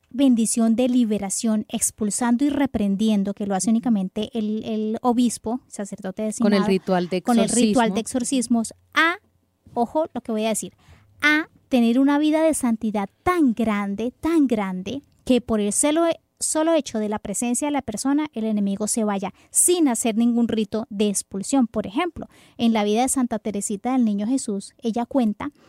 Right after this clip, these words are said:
Speaker 1: que, eh, cuando ella se acercaba,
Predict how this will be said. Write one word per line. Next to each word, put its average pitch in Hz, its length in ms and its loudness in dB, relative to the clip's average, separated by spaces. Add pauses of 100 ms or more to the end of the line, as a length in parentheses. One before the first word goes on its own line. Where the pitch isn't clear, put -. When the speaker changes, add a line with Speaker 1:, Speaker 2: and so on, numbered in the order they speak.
(320)
Speaker 1:
que, 320 220 2 (240)
eh, 220 400 0
cuando 214 280 2
ella 208 220 2
se 302 140 -2
acercaba, 233 800 -4